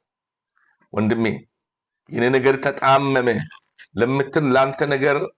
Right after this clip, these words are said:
ያንቺ ነገር አይጣመምም። እም? በእግዚአብሔር ቃል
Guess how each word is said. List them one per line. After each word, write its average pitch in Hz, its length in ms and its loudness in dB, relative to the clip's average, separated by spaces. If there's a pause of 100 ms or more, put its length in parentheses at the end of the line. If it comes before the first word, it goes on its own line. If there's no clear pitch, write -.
(440)
ያንቺ 127 340 0
ነገር 131 280 2 (120)
አይጣመምም። 127 760 -2 (880)
እም? 139 180 -6 (880)
በእግዚአብሔር 131 1000 2 (720)
ቃል 123 440 0